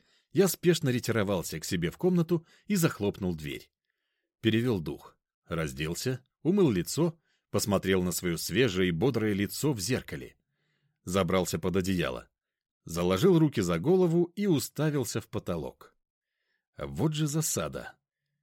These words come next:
Я не устал. Должен был. Весь мой жизненный опыт вещует,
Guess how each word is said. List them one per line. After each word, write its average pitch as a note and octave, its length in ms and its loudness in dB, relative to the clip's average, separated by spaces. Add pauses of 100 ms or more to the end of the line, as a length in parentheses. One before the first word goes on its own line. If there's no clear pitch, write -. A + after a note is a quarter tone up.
(380)
Я E2 260 -2
не D3+ 100 2
устал. G#2+ 500 -4 (540)
Должен F2+ 500 0
был. C#2+ 240 -8 (240)
Весь G2 380 0
мой G#2+ 180 2
жизненный A2 500 0
опыт A#2 340 0
вещует, G2 580 0